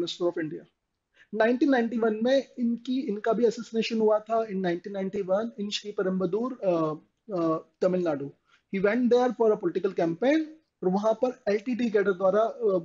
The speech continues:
बॉम्ब ब्लास्ट में इनकी हत्या की गई थी। So जो ट्वेंटी फर्स्ट में, the day on which he was assassinated, is observed as, uh,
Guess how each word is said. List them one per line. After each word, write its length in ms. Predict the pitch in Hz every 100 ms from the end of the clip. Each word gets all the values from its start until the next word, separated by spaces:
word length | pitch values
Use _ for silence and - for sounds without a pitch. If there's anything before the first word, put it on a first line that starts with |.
| - 190
बॉम्ब 200 | 190 185 180
ब्लास्ट 340 | 175 170 -
में 140 | 196 262 233
इनकी 220 | 180 190
हत्या 280 | 175 - 160
की 180 | -
गई 140 | 147 175
थी। 200 | - _ _ _ _ _ _ _
So 200 | - 262
जो 140 | 262 302
ट्वेंटी 440 | - 196 220 269
फर्स्ट 420 | 254 262 262 -
में, 420 | 208 208 208 247 262 285 320 226
the 100 | 196 180
day 160 | 214 240 277 277 190
on 120 | 185
which 200 | 202 - -
he 80 |
was 180 | 180 175
assassinated, 560 | 165 175 190 190 226 214 _ 214
is 120 | 202 185 - 190
observed 440 | 180 165 226 202 175
as, 200 | 170 156 - _ _ _
uh, 100 | -